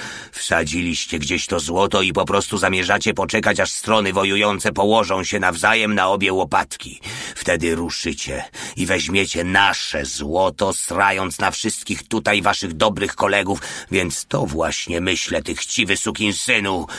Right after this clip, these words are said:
„Doprawdy?”, uśmiechnął się sarkastycznie Porta. „No to teraz popatrz na to.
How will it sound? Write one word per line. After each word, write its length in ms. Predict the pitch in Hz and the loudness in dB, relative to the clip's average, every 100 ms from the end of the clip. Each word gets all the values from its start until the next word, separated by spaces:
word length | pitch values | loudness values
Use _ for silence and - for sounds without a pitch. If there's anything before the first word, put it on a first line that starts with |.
| - - _ 98 | -14 -20 _ 0
„Doprawdy?”, 800 | 107 107 110 87 90 151 214 214 - _ _ _ | 0 4 4 4 2 4 4 2 -4 _ _ _
uśmiechnął 560 | - - 98 - 101 90 | -6 -2 -2 -2 -2 -2
się 140 | 98 | -2
sarkastycznie 760 | - 90 78 87 - - - 90 | -2 -2 -2 -4 -4 -6 -4 -4
Porta. 520 | - 85 78 73 92 - - - - - _ _ _ - | -2 -2 -4 -6 -6 -6 -14 -14 -18 -20 _ _ _ 0
„No 160 | 160 | 2
to 140 | - 160 | 4 2
teraz 380 | 202 208 170 - | 4 2 2 2
popatrz 460 | 175 143 135 - | 2 4 0 0
na 220 | 110 107 | 2 2
to. 300 | - - - | 2 -4 -6